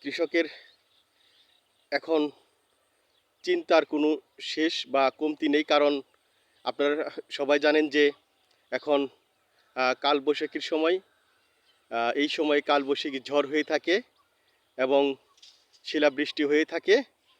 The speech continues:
যতক্ষণ না পর্যন্ত কৃষক তার এই ফসল ঘরে তুলতে না পারছেন,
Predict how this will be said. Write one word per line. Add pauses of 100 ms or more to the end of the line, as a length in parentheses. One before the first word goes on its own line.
(320)
যতক্ষণ
না
পর্যন্ত (960)
কৃষক (840)
তার
এই
ফসল (840)
ঘরে
তুলতে
না
পারছেন,